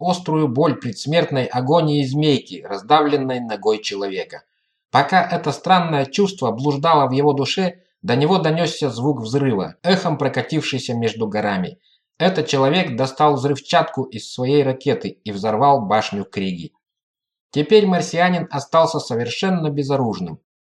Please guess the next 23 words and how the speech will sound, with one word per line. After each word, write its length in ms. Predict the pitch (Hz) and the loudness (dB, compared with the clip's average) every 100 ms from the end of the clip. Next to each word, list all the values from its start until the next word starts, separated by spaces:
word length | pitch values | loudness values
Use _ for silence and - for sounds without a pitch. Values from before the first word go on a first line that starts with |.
| _ _ - | _ _ -6
Кроме 320 | 160 196 175 | 2 2 2
того, 280 | 151 170 180 | 2 2 2
что 220 | - 151 | 0 -4
он 240 | - 127 | -2 -4
потерял 420 | 117 143 156 147 - | -4 -2 2 2 2
топор 400 | 135 160 151 - | -4 0 0 0
и 80 | 127 | -2
лук, 340 | 175 208 - | 2 0 -2
ему 260 | - 131 151 | -6 -2 0
некуда 460 | 131 196 - 147 143 | 2 0 0 -4 -4
теперь 380 | - - 113 | -4 -8 -6
стало 340 | 95 - 123 - | -6 2 2 2
отступать 720 | 101 - - - 131 107 92 | -2 -12 -14 -4 -2 -2 -4
для 140 | 98 | -6
последнего 640 | - - 120 139 113 113 107 | -8 -10 0 0 0 -2 -2
боя. 420 | 98 92 87 - _ _ _ _ | -2 -2 -4 -8 _ _ _ _
Человек 480 | - 131 170 220 202 | 0 2 6 6 6
же 140 | 127 | 2
не 120 | 131 147 | 0 0
собирался 600 | 175 160 180 175 - 139 | -2 2 4 4 2 -6
отказываться 760 | 131 - 165 151 147 147 143 | -6 -4 0 2 2 2 -4
от 220 | - 131 | -6 -6
охоты. 600 | - 135 - 139 - - | -4 -4 2 0 0 -14